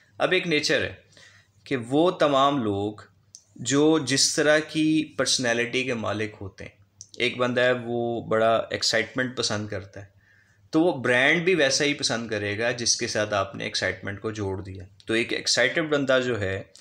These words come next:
एक डेयरिंग बंदा जो है, एक रिस्क टेकर जो है, वो चांसेस हैं कि माउंटेन ड्यू को पसंद करेगा।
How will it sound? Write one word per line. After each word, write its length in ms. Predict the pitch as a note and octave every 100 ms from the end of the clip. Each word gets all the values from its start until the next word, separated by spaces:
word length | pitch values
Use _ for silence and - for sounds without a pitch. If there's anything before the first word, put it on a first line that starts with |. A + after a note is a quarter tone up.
| - A2+
एक 200 | A2 G#2+
डेयरिंग 320 | C3 E3 C#3+
बंदा 300 | A#2+ A2 G#2+
जो 180 | G#2+ F#2
है, 220 | F#2 G2
एक 320 | - A2+ A2
रिस्क 300 | A2 B2+ -
टेकर 300 | - A2+ G#2+
जो 160 | G#2 F#2
है, 280 | F2+ G2 - - _ -
वो 60 | A#2+
चांसेस 380 | C#3 C3+ D3
हैं 180 | C#3+ C#3
कि 80 | C#3+
माउंटेन 420 | B2+ A#2+ A2+ B2+
ड्यू 220 | A#2+ G#2+
को 100 | G#2
पसंद 360 | G2+ - F2+ G2
करेगा। 340 | F2+ F#2 -